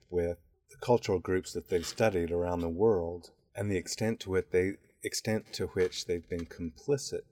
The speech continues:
in the reproduction of inequality in order to generate these texts, which are sponsored by and consumed by people wholly foreign from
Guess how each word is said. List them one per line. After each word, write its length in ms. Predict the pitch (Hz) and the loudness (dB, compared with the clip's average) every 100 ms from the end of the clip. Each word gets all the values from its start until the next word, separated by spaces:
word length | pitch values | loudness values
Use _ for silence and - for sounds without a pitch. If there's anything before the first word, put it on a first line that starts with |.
| - | -8
in 140 | 90 | -4
the 80 | 85 | -2
reproduction 760 | 95 98 - 92 101 - 90 | -2 -2 -4 -4 -4 -4 -6
of 180 | 85 82 | -6 -4
inequality 840 | 87 85 - - 143 104 85 90 - _ _ - | -6 -6 -4 2 4 4 0 -6 -14 _ _ -8
in 140 | 95 | -2
order 260 | 98 101 95 | 0 0 -2
to 140 | - | -6
generate 600 | 90 95 90 87 87 - | -6 -4 -2 -2 -2 -6
these 260 | 90 90 - | -14 -12 -12
texts, 640 | - 131 87 - - - _ _ - | -4 -2 -2 -8 -16 -16 _ _ -8
which 240 | 104 - | -6 -2
are 360 | 90 85 92 - _ _ _ | 2 2 0 -4 _ _ _
sponsored 560 | - - 104 104 - 92 | -8 0 0 0 0 2
by 200 | 98 95 | 2 2
and 140 | 87 | -4
consumed 560 | - 87 - 120 110 101 | -8 -8 -4 -2 -2 -4
by 220 | 92 90 90 98 - _ _ | -8 -8 -10 -14 -20 _ _
people 340 | - 98 98 90 | -6 0 2 2
wholly 520 | 107 110 110 98 98 - - - | 4 4 4 0 -2 -10 -10 2
foreign 400 | 123 110 87 90 | 4 4 2 -4
from 540 | - 90 87 90 82 | -6 -4 -4 -6 -10